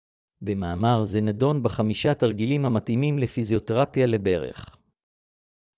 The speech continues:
תרגילים אלו נועדו לשפר את כוח הברך, הניידות והיציבות כדי לסייע בתהליך ההתאוששות.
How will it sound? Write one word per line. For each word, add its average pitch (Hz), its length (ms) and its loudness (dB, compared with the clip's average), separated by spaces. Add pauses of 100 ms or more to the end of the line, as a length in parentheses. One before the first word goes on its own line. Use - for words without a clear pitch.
תרגילים 117 560 -2
אלו 135 240 2
נועדו 104 380 2
לשפר 135 480 2
את - 100 -4
כוח 117 300 2
הברך, 101 560 0 (340)
הניידות 107 580 0
והיציבות 107 840 0
כדי 107 220 0
לסייע 117 500 2
בתהליך 120 540 0
ההתאוששות. - 840 -6